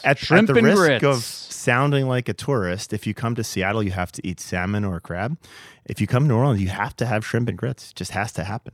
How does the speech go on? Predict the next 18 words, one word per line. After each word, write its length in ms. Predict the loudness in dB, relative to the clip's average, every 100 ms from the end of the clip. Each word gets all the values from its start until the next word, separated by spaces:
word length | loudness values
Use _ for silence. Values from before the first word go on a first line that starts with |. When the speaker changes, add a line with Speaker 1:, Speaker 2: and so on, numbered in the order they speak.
| _
Speaker 1:
So, 380 | -8 -4 -4 -6 -6 -4
uh, 120 | 4
great 220 | 6 6
food, 360 | 6 6 6 2
great, 280 | 0 0
great 400 | 0 0 0 -2
music. 500 | 0 2 4 2 -2
The 100 | -6 -6
music 600 | 0 4 4 4 -2 -4 -14 -20 -20 -20 -6
just 240 | -6 2
makes 300 | 2 2 0
me 180 | -2 0
happy 380 | 0 0 0 -2
here. 300 | 0 -2 0
It 100 | -2
is 140 | -6
people 380 | -4 -2 0 0
just 360 | 0 -4 -10